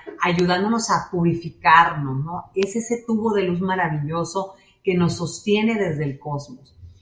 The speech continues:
y que trae toda esa conexión celeste. Cuando nosotros nos conectamos con el rayo blanco del arcángel Gabriel,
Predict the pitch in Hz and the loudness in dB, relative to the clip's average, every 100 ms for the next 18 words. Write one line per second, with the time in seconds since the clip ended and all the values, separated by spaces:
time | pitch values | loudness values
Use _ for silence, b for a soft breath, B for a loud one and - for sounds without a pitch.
0 | b 208 - 196 - 233 254 - 269 285 | b -10 -2 -2 4 2 2 2 4 6
1 | 262 240 - 220 185 160 - 180 175 170 | 6 4 2 0 0 -2 -2 -2 0 -2
2 | 185 151 135 - - - 180 180 175 208 | -4 -4 -4 -6 -10 -6 -4 -2 -4 -4
3 | 226 240 247 - b b _ 185 180 202 | -4 0 -2 -2 b b _ -6 -2 0
4 | 185 180 220 254 269 - 208 180 165 151 | 0 -2 0 2 0 -2 -4 -2 -2 4
5 | 170 175 185 175 160 160 160 175 156 139 | 4 4 0 0 0 0 -4 -4 -2 -4
6 | 156 156 160 175 143 139 151 156 | -4 -4 -4 -6 -4 -2 -4 -6